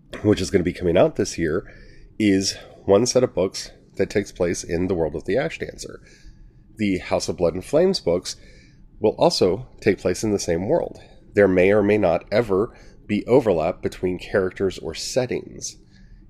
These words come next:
in those books. That doesn't mean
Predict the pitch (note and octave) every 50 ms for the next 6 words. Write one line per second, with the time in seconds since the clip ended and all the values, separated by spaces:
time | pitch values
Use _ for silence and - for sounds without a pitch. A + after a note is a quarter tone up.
0 | - - - A2+ G2+ F#2+ E2+ E2 D#2+ E2+ - - - - G3+ - - - - -
1 | - - - - - - - - - - - - - - - - - - - -
2 | - - - - - - - G2 G2+ G2+ G#2 G2+ F2+ G#2+ F#2 - G2 - - F#2+
3 | B2+ D#3 B2+ F#2 F2+ A2+ C3+